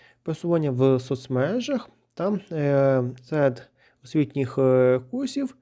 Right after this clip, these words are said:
А ринок вивчення англійської мови складає на двадцять другий рік порядка семидесяти мільярдів доларів та виросте до кінця десятиліття до сто двадцяти мільярдів доларів,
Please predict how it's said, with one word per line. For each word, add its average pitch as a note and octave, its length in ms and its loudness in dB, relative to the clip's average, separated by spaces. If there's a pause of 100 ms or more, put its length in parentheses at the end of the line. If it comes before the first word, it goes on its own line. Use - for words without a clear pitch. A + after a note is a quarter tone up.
(1000)
А F3+ 80 -2
ринок A#3+ 260 0
вивчення G3+ 420 0
англійської E3 480 -2
мови A3 380 2 (280)
складає E3 500 -4
на D3 300 -2 (100)
двадцять D3 480 -4
другий D3 360 2
рік - 280 -4 (800)
порядка F3 360 0
семидесяти C#3+ 640 -2
мільярдів C3 480 2
доларів B2 580 2 (640)
та G3 200 2
виросте E3 440 2
до C#3 120 -6
кінця C#3 320 -6
десятиліття F#3+ 880 -4
до F3 340 2 (640)
сто - 200 -14
двадцяти G3+ 500 2
мільярдів A#2 520 0
доларів, A#2 640 0